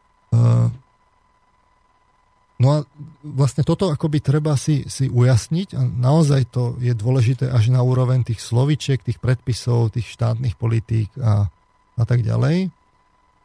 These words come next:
A nejde len o slovíčkarčenie, tu ide naozaj o to, že ako tá spoloč-, lebo v-, tie,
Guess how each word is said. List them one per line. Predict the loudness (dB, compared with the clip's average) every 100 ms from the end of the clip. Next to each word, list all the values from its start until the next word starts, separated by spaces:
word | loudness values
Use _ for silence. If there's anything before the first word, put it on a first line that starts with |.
| _ _ _ _
A | 2
nejde | 4 4 4
len | 2 4 2
o | 0
slovíčkarčenie, | 0 0 -2 -6 _ -14 -4 -2 -2 -4 -2 0 2 2 0 -2
tu | -2 0
ide | 2 4
naozaj | 4 4 4 2
o | 2
to, | 0 0
že | 0 -2
ako | 0 0 0
tá | -2 -2
spoloč-, | -2 0 0 0 -4
lebo | -4 -4
v-, | -4 _ _ _ _
tie, | -2